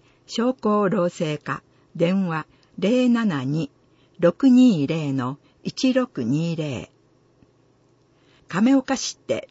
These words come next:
どんなとこ？亀岡市は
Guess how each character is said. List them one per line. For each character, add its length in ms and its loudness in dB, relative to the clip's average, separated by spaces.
ど 140 0
ん 80 2
な 120 -2
と 140 -12
こ？ 240 -6
亀 260 0
岡 220 -4
市 160 -6
は 200 -4